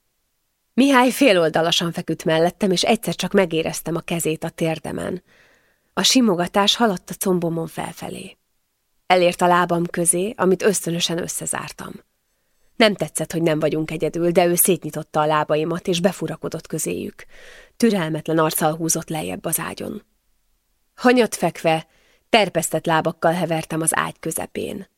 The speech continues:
Mihály feljebb húzta az ingét, én pedig a számat összeszorítva vártam, még levegőt sem vettem, nehogy meghallja valamelyik kukkoló. A következő másodpercben magáévá tett. Hivatalosan is.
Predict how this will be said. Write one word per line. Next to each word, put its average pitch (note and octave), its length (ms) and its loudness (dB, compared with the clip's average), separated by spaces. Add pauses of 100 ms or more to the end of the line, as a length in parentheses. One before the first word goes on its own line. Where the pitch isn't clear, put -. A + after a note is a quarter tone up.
(840)
Mihály A3+ 340 4
feljebb A#3 360 4
húzta F3+ 300 0
az F3 120 2
ingét, F3+ 540 0 (440)
én A#3 160 4
pedig A3 240 4
a A3 40 4
számat A3+ 400 4
összeszorítva E3+ 640 0
vártam, E3+ 500 0 (640)
még F#3+ 200 4
levegőt F3+ 440 2
sem E3 180 -2
vettem, E3 320 -2
nehogy F#3+ 280 2
meghallja E3 420 -2
valamelyik D#3 440 -2
kukkoló. - 580 -10 (1300)
A - 100 -6
következő G3+ 560 2
másodpercben F3 760 0
magáévá D3+ 640 -4
tett. - 500 -16 (460)
Hivatalosan - 720 -4
is. - 300 -6